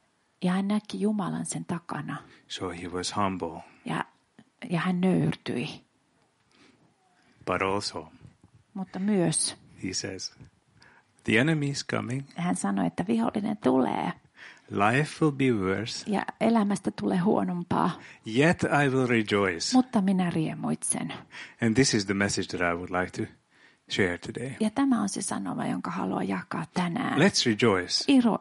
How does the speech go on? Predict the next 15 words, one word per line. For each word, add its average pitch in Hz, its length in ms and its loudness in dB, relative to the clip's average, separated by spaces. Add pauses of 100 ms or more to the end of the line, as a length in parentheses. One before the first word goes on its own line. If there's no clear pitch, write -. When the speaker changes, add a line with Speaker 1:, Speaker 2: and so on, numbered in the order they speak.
Speaker 1:
iloitaan 160 760 2 (120)
Speaker 2:
in 117 200 4
the 95 80 0
Lord. 92 300 0 (120)
Speaker 1:
Herrassa. 160 600 -4 (400)
Speaker 2:
What 139 140 6
does 107 160 6
that 92 260 4
mean? 82 320 -6 (140)
Speaker 1:
Ja 220 100 2
mitä 240 260 0
se - 160 -4
tarkoittaa? - 800 -2
Speaker 2:
This 151 160 4
is, - 0 -